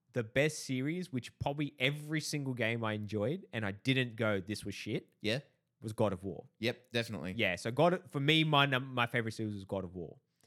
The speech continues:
Speaker 1: Even all the way into the new series,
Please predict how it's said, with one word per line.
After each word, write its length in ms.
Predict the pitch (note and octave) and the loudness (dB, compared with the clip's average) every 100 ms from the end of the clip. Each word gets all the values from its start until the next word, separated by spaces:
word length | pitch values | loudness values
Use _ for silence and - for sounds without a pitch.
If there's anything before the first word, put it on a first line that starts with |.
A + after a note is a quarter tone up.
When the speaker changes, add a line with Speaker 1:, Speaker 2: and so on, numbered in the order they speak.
| _ - | _ 0
Speaker 1:
Even 400 | D#3+ G#3+ G#3 F#3+ - | 4 6 4 2 4
all 200 | D3 F#3 | 6 6
the 80 | F3 | 6
way 160 | F3+ | 2
into 220 | D#3+ D#3 C3 | 2 0 0
the 100 | A2+ | -2
new 220 | A#2+ D#3 | 0 0
series, 500 | - F3 F#3 G#3+ | 2 2 0 -2